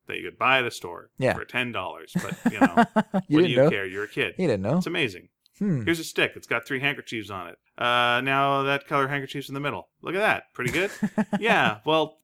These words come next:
Speaker 1: I've got no basis in reality for this 'cause
Speaker 2: Yeah.
Speaker 1: there's no such thing as a stick with three handkerchiefs on it.
Speaker 2: <laughs>
Speaker 1: But good. It's magic.
Speaker 2: <laughs> Doesn't your dad have one?
Speaker 1: Yeah. Is this cowboy related?
Speaker 2: <laughs> For
Speaker 1: Some way.
Speaker 2: cowboys riding in the Wild West with their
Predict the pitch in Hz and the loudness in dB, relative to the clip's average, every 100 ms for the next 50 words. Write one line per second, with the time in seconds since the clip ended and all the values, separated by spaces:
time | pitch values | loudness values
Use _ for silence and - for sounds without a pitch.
0 | - 147 151 175 151 113 127 139 127 - | -4 -2 0 -2 -2 0 0 -2 -4 -10
1 | 110 110 139 135 113 - 107 - - 98 | -4 2 2 2 -2 -4 -6 -4 -4 0
2 | 131 113 135 127 151 139 127 - 139 117 | 2 2 2 -2 -4 -6 -8 -6 -4 -4
3 | 104 98 - - - 117 - 113 127 117 | -6 -8 -8 -6 -6 -8 -10 -8 -8 -10
4 | 104 98 101 110 - 254 - - - - | -12 -12 -2 -2 0 -2 -2 -4 -2 -4
5 | - - _ - - 170 - - _ - | -4 -10 _ -12 -4 -6 -6 -20 _ 2
6 | 180 233 226 208 - - 202 - - - | 6 6 2 -8 -8 -4 -4 -6 -8 0
7 | 131 214 190 190 - - - - 196 190 | 2 2 2 -2 -4 -20 -20 -10 0 2
8 | - 151 170 151 180 160 202 208 - 196 | 4 6 6 6 4 2 0 0 0 0
9 | 131 - - 135 226 - 123 151 185 196 | 0 -4 -8 -8 -8 -2 2 4 4 2
10 | 196 208 214 220 554 185 539 220 - 254 | 2 0 0 -4 -6 -6 -2 -4 -2 -4
11 | - - - - - 113 175 175 160 160 | -4 -16 -16 -18 -14 0 0 4 6 8
12 | 190 190 - - - 135 156 170 143 139 | 8 6 4 -14 0 6 6 8 8 8
13 | 135 143 - 175 147 - 143 | 8 6 6 4 4 6 6